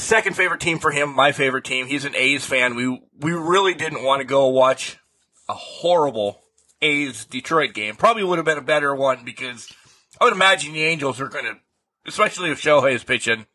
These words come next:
the game that we're there, it's not gonna be.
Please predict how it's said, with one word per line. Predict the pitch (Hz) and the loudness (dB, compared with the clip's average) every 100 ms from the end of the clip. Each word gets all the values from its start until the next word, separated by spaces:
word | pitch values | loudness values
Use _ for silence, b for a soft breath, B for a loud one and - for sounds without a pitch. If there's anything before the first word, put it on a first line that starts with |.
| _ - | _ -8
the | 127 | -2
game | 147 143 | 0 0
that | 120 | 2
we're | 139 | 0
there, | 123 117 110 - _ _ _ _ _ _ _ _ _ _ _ _ _ - | 2 2 2 0 _ _ _ _ _ _ _ _ _ _ _ _ _ -4
it's | 127 113 - | 0 0 -4
not | 117 104 104 | -2 -2 0
gonna | 123 110 | -4 -6
be. | 87 85 - | -8 -12 -12